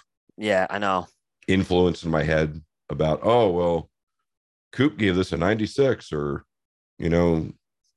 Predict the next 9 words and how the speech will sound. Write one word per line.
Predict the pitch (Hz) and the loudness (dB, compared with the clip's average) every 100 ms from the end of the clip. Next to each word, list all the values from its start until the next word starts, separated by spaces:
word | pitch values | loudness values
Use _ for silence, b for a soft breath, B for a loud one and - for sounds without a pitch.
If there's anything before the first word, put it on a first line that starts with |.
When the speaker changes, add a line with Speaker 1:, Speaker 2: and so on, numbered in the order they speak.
| - | -20
Speaker 2:
Smoke | - 95 120 | -4 0 0
That | 120 117 | 0 -2
Cigar | - 110 131 113 | -2 0 2 0
gave | 87 87 | -2 -4
this | 87 87 | -6 -8
a | 82 | -6
ninety-eight | 73 65 73 101 110 113 131 92 | -6 -6 -2 0 4 4 4 4
or | 78 | 0
whatever. | 73 69 76 | -2 -6 -10